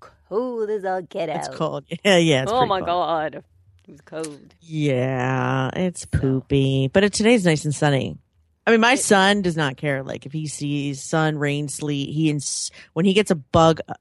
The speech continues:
Speaker 2: a wild hair up his ass to go outside, he's got to go outside.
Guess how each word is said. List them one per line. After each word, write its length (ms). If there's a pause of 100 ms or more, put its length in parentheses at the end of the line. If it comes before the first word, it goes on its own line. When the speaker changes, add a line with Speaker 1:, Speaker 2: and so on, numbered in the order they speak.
Speaker 2:
a 100
wild 320
hair 200
up 80
his 120
ass 200
to 40
go 100
outside, 380
he's 300
got 340
to 80
go 140
outside. 520